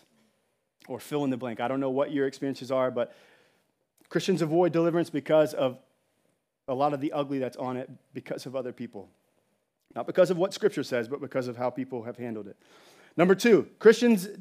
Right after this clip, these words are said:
avoid deliverance ministry because they wrongly believe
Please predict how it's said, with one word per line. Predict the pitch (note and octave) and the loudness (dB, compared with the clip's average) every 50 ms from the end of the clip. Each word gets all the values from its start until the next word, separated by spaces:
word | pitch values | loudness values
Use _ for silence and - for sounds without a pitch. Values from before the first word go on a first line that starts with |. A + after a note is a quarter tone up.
| - - | -2 0
avoid | D#3+ D#3+ C#3+ F#3+ G#3+ A3+ G#3 | 0 4 8 10 12 12 10
deliverance | D#3+ F#3+ F3 F3 G3 G3 G#3 G#3+ G3+ - F#3 | 10 4 6 6 6 6 6 4 2 2 2
ministry | G3+ A3 G#3 G#3+ - G#3+ | 2 2 2 0 -2 -2
because | F3+ G3 F#3+ - - F#3+ C#3+ | -2 -4 2 4 4 4 4
they | D3 F3 D#3 | 4 2 2
wrongly | C3+ B2+ C#3+ D#3 F3+ G3+ A3 A3+ A#3 A#3 | 2 2 4 4 6 6 6 4 4 2
believe | A3+ F3+ G#3 G3+ F#3+ G3 G3+ F#3+ E3+ E3+ F3+ F#3+ F#3+ | 2 2 0 0 2 2 2 2 2 2 2 0 -2